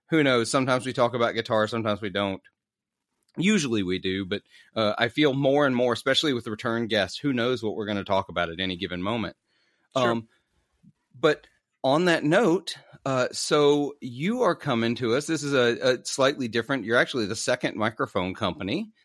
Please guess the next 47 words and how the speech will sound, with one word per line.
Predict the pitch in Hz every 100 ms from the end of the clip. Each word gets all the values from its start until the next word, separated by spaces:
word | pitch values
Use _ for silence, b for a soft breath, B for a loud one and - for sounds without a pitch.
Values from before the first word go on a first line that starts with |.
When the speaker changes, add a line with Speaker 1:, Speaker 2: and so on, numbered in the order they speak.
| _
Speaker 1:
that's | 117 113
been | 127 113
on | 110
the | 104
show. | - 107 131
I'm | 127
super | 160 160 147
excited | - 131 131 B B B
'cause | - 127 139
I | 170
get, | 180 - _ -
I | 135
get | 175 143
geeked | 110 143 110 117
about | 101 98
microphones. | 98 92 95 - 80 - -
I | 143
can't | 226 214
afford | 143 - 147 147
to | 120
be | 104
a |
microphone | 92 95 92 - 85 82
guy, | 82 80 85 - B - - 110
but | 117 -
Speaker 2:
<laughs> | -
Speaker 1:
I | 175
get | 120 160 151
geeked | 117 139 131 -
about | 117 123
microphones, | 113 110 110 101 98 87 -
and | 110
they | 123 208
get | 208
ex-, | 101 - _ _ _
they | 117
get | 123
expensive | 139 - 147 143 139
fast. | 135 127 120
We | 120
talked | 139 123 117
about | 123
that | 123 117
on | 113
a | 107
past | 127 113 123
episode. | 135 135 123 104 104